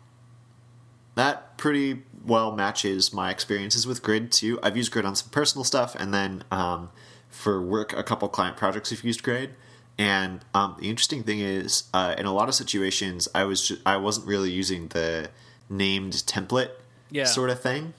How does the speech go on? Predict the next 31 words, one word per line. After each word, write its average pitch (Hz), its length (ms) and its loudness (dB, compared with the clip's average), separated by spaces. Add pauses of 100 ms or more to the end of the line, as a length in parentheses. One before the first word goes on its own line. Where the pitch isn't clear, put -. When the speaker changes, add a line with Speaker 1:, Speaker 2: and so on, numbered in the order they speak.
(120)
Speaker 1:
I 107 100 4
was 107 200 2
just - 200 -2
using 98 440 0
the, 90 560 -2
uh, 85 300 0
what 87 160 -2
is 85 140 -2
it? 85 280 -2 (640)
Uh, 82 560 -2 (120)
like, 98 280 -4
the, 87 520 0 (600)
the 92 160 -2
Speaker 2:
The 87 80 2
Speaker 1:
template 147 340 2
Speaker 2:
cutouts. - 20 -4
Speaker 1:
row 95 280 2
and 87 100 -6
template 85 240 -4
Speaker 2:
Yeah. 147 100 2
Speaker 1:
column. 113 320 0
Yeah, 104 180 2
the - 140 -6
Speaker 2:
Yeah. 131 120 0
Speaker 1:
cutouts. - 340 -4 (560)
Um, 87 540 0 (320)
and, 92 680 0 (220)
uh, 82 520 0 (960)
it's - 200 2
kind 147 300 0
of - 180 -2